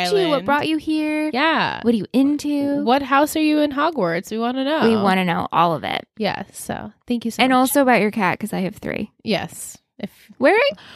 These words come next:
Speaker 1: we're a cat-friendly podcast.
Speaker 2: Definitely cat-friendly. <laughs> This whole network is cat-friendly.
Speaker 1: Yes. Yes, we are.
Speaker 2: The cats make an appearance.
Speaker 1: Yeah.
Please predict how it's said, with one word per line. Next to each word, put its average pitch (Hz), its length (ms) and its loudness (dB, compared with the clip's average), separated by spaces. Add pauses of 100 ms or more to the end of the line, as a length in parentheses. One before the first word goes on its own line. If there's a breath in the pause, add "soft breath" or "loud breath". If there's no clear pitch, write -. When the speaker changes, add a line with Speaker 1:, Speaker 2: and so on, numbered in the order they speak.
(120 loud breath)
Speaker 1:
we're - 100 4
a 605 120 4
cat-friendly 247 520 0
podcast. 220 680 -10
Speaker 2:
Definitely 220 600 -2
cat-friendly. 269 920 2
<laughs> - 60 -14 (420 loud breath)
This 277 140 4
whole 277 220 6
network 262 480 6
is 254 240 4
cat-friendly. 220 640 6
Speaker 1:
Yes. 190 440 2
Yes, 175 300 0
we 165 100 0
are. 156 140 -4
Speaker 2:
The 202 80 -4
cats 220 340 0
make 233 180 2
an 226 60 -2
appearance. 214 720 -4
Speaker 1:
Yeah. 170 560 -6